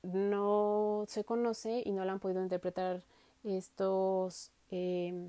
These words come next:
hermanos, este dúo, porque dicen que tiene derechos de autor y que aún no encuentran quién sea la persona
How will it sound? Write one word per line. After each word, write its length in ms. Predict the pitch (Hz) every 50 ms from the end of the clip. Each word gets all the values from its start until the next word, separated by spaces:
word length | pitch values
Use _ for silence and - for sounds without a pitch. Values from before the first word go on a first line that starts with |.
| 180 - _ _ -
hermanos, 420 | 208 202 220 233 247 247 240 226
este 240 | 208 - - 226 220
dúo, 320 | 226 247 240 214 220 262
porque 240 | - - 208 - -
dicen 200 | 202 208 226 220
que 100 | - 202
tiene 200 | - 214 214 208
derechos 360 | 208 202 190 196 - 214 196
de 80 | 190 190
autor 420 | 185 185 - 214 226 226 214 226 -
y 80 | - 196
que 120 | - -
aún 220 | 190 185 190 196 202
no 80 | 202
encuentran 560 | 202 196 196 - 208 208 214 208 196 185 180 175
quién 180 | 175 180 185
sea 220 | 185 - 190 185 185
la 140 | 190 185
persona 560 | 185 - 202 208 - 220 214 208 202 226 302